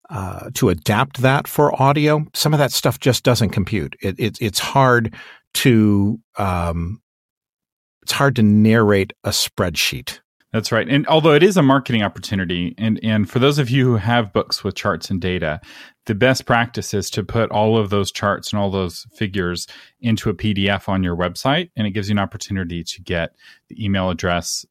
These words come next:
Speaker 2: uh, of the listener, or at least get them to your website where you can start a, a deeper relationship. But you're right, it is hard. And, and sometimes I appreciate it when the narrator kind of takes a step back and kind of in big picture describes the graph, 'cause sometimes it's really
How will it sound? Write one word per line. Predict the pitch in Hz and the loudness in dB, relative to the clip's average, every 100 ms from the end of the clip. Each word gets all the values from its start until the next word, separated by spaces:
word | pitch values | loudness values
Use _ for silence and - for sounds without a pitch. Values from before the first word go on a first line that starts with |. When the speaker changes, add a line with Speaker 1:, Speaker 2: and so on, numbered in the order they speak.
| - | -10
Speaker 2:
uh, | 92 85 | -10 -6
of | 98 87 87 | -8 -8 -10
the | 90 80 - | -6 -6 -4
listener, | 98 104 - 92 87 | -4 -4 -2 -2 -2
or | 76 98 | -2 -4
at | |
least | 117 113 - | 0 -2 0
get | 123 - | -2 -2
them | 104 | -6
to | - 98 | -4 -6
your | 87 | -4
website | 95 87 90 82 - _ _ | -4 -4 -6 -6 -6 _ _
where | - | -8
you | 92 | -6
can | 101 95 | -6 -8
start | - 101 92 | -4 -2 0
a, | 82 78 90 - | -2 -6 -10 -14
a | 92 | -12
deeper | 82 95 85 85 73 _ _ _ _ 98 | -10 -10 -6 -8 -8 _ _ _ _ -8
relationship. | 92 92 - 95 - 78 - | -4 -2 -4 -8 -6 -10 -10
But | 107 - 127 | -12 -4 0
you're | 131 151 | 4 4
right, | 143 107 | 4 2
it | 117 | 2
is | 143 | 2
hard. | - 135 131 117 - - - | 2 4 4 4 0 -12 -2
And, | 151 | 0
and | 170 180 143 | 4 2 2
sometimes | - 254 220 175 | 2 6 6 6
I | |
appreciate | 131 - 147 - 123 110 | 4 2 2 4 4 4
it | 113 | 4
when | 120 | 4
the | 107 | 6
narrator | 104 120 120 110 98 92 90 | 6 6 6 4 2 2 0
kind | - 104 | -2 -2
of | |
takes | 87 123 101 | -2 -4 -4
a | |
step | - 110 87 | -2 -2 2
back | 95 - | -2 -2
and | 95 | -8
kind | - 101 | -2 -2
of | 90 | -2
in | 85 | -2
big | 101 92 | 0 -2
picture | 110 - 127 131 143 - - _ | -2 -2 0 0 0 -10 -20 _
describes | 110 - - 98 95 - | -6 -4 0 0 0 -4
the | 95 | -4
graph, | 95 95 131 - _ _ - | 0 2 0 -4 _ _ -6
'cause | 127 | 0
sometimes | 190 165 127 | 4 4 4
it's | 113 139 | 0 2
really | 131 | 2